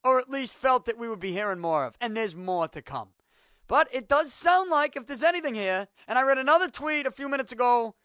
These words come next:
that also said, what? It said that Geno Smith can't really get into detail about the argument. Well, why can't he get into detail? Well, maybe it's because it has something to do with owing money and he didn't pay his debt,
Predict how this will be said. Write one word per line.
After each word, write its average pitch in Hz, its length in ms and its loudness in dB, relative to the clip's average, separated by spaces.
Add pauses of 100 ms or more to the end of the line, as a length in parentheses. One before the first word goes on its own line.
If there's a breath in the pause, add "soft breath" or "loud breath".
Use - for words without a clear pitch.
(180)
that 220 160 -2
also 262 460 4
said, 220 640 -2 (1040)
what? 190 340 2 (160)
It 190 160 -6
said 202 840 2 (320)
that 190 560 0 (640)
Geno 247 380 -2
Smith 226 420 -6
can't 254 260 -10
really 226 320 -2
get 214 140 -2
into 196 200 -8
detail 175 680 -6
about 156 340 -2
the 160 200 -20
argument. 139 440 -2
Well, 220 120 -8
why 226 200 2
can't 254 220 -8
he 247 60 -6
get 240 160 -4
into 220 160 -12
detail? 185 420 -8
Well, 196 160 0
maybe 220 280 -4
it's 190 100 -8
because 214 340 -4
it 233 80 0
has 214 100 -8
something 233 240 -6
to 190 60 -16
do 233 120 -6
with 226 200 -2
owing 233 300 0
money 233 400 2 (180 loud breath)
and 226 140 -2
he 240 60 -4
didn't 233 180 -6
pay 240 180 0
his 208 140 -2
debt, 285 340 6